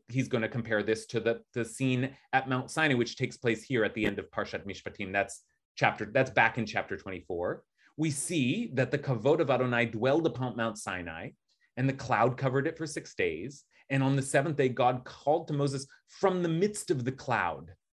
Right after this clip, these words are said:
That is to say, the cloud covered the kavod of Hashem, so they could see the kavod.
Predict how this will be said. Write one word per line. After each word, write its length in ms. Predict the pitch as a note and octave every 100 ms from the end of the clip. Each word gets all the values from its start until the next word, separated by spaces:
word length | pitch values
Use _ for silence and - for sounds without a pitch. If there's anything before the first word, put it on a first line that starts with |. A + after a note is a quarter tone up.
| _ _ B2
That 180 | B2+
is 140 | C3+ B2+
to 80 | C3
say, 180 | D3+
the 120 | C3+ C#3
cloud 720 | - D#3+ D3+ E3+ F#3 D#3+ -
covered 400 | - C#3 C#3+ A2+
the 80 | A#2
kavod 340 | A#2+ A2+ A2
of 120 | G#2
Hashem, 580 | G2+ G2 - A2 G3+ B3+ _ _ _ -
so 200 | - D#3+
they 140 | D3
could 180 | D3 C#3+
see 380 | - - A3+ A3
the 100 | F3+
kavod. 540 | - E3 G#2+ E2 C2+